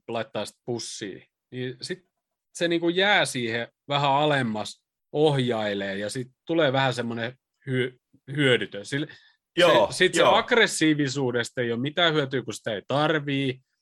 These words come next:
Speaker 1: Ja sit
Speaker 2: Joo.
Speaker 1: sillä ei ole tilaa tehdä niitä juoksuja, tai sit se ei vaan, niinku, tee. Mut sitten jos on, niinku, semmonen, joka prässää, semmonen jengi vastas, joka prässää ja, ja pelaa enemmän,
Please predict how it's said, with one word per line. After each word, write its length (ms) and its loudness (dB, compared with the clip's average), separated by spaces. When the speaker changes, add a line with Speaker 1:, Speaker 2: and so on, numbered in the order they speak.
Speaker 1:
Ja 100 -2
sit 80 2
Speaker 2:
Joo. 120 4
Speaker 1:
sillä 200 4
ei 60 6
ole 120 2
tilaa 340 4
tehdä 320 2
niitä 300 -4
juoksuja, 500 -2
tai 180 -6
sit 180 -10
se 100 -2
ei 100 -4
vaan, 220 -8
niinku, 220 -14
tee. 400 2
Mut 120 -8
sitten 260 0
jos 180 2
on, 60 -2
niinku, 180 -2
semmonen, 380 0
joka 180 -2
prässää, 800 -2
semmonen 340 -2
jengi 200 0
vastas, 360 -4
joka 180 -6
prässää 640 -6
ja, 200 -6
ja 120 -8
pelaa 460 2
enemmän, 480 0